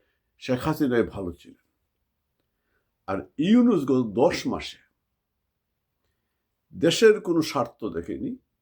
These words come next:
সে নিজের ব্যক্তিগত সুবিধাই আদায় করে নিয়েছে। সব,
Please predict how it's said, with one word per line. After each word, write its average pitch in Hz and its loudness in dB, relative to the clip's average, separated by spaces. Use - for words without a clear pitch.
সে - -8
নিজের 135 6
ব্যক্তিগত 143 -4
সুবিধাই 175 4
আদায় 117 4
করে 90 -4
নিয়েছে। - -16
সব, 180 0